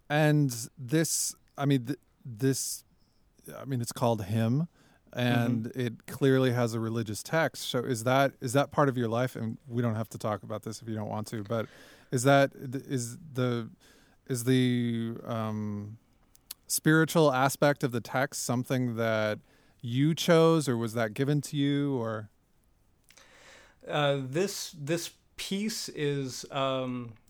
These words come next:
Speaker 2: a little tough for me to talk about, but not, not because of the spirituality or anything associated with that. And in fact, the text, while, while fairly spiritual, um, it's written by Edgar Allan Poe,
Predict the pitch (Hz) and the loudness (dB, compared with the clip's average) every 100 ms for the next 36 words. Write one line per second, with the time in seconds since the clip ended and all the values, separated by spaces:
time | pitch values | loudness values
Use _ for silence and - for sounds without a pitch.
0 | - 143 170 202 175 - 165 196 - - | -4 -2 0 -2 -4 -4 -6 -6 -10 -6
1 | 208 202 196 190 185 185 185 185 147 151 | -4 -2 -2 -2 -2 0 0 2 0 0
2 | 151 160 170 156 156 151 147 147 143 135 | 0 0 -2 -2 -4 -2 -6 -4 -6 -4
3 | 127 123 120 - 147 131 127 131 123 123 | -2 -2 -4 -8 -6 -4 -4 -2 -2 0
4 | 127 127 123 120 120 120 117 110 127 117 | 0 -2 -2 -4 -6 -8 -8 -6 -6 -6
5 | 127 113 113 110 113 113 113 131 139 147 | -4 -4 -4 -6 -4 -4 -4 -4 -2 -2
6 | 143 147 147 135 127 - 175 156 - - | 0 -2 -2 -6 -8 2 2 2 -6 -8
7 | 135 135 135 131 127 123 139 135 135 127 | -2 0 2 0 -2 -10 -2 2 2 0
8 | 123 _ - - 151 160 147 131 120 - | -8 _ -14 0 2 2 0 -4 -6 -10
9 | - - 156 156 147 135 123 117 117 131 | -10 -4 0 0 -2 -2 -2 -2 -6 -2
10 | 127 120 117 120 135 135 180 160 143 131 | -2 -2 -4 -6 -8 -2 -2 -2 -2 -2
11 | 131 131 127 127 131 117 110 | -2 -2 -2 -2 -2 -4 -4